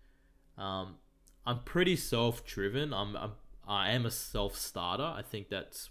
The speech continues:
one trait I can say. But sometimes I think I let, um, too many opinions, uh, consume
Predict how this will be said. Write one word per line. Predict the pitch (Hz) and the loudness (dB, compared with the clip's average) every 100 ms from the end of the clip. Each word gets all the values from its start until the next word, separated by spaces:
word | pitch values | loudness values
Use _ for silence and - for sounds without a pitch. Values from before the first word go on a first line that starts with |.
| - | -4
one | 101 101 | -2 -2
trait | 98 - 101 - | -4 -2 -2 -2
I | - | -8
can | - 101 98 | -10 -10 -8
say. | - - 143 190 - - - - - | 4 6 6 4 -6 -14 -14 -16 -4
But | 110 110 | -2 0
sometimes | - 135 143 - 127 123 117 113 - - | 4 4 4 2 2 4 2 -2 -8 -10
I | 95 101 | -8 -8
think | - - 117 120 - - _ - - | -8 0 0 0 -8 -20 _ -20 -8
I | 107 | -4
let, | 104 107 101 - - - _ - | 0 0 0 -4 -16 -20 _ -4
um, | 92 92 95 | -2 -2 -4
too | - - 131 | -6 2 4
many | 127 123 113 107 | 6 4 2 -2
opinions, | - - - 117 107 98 107 127 143 - - - - - - - - | -8 -10 -6 -4 -4 -4 -4 -4 -6 -10 -16 -20 -20 -20 -20 -20 -12
uh, | 95 98 98 90 - - - - - - - - - | -6 -2 -2 -4 -6 -18 -20 -18 -12 -6 -6 -6 -8
consume | - 127 107 - - 127 127 123 | -2 0 0 0 6 8 6 2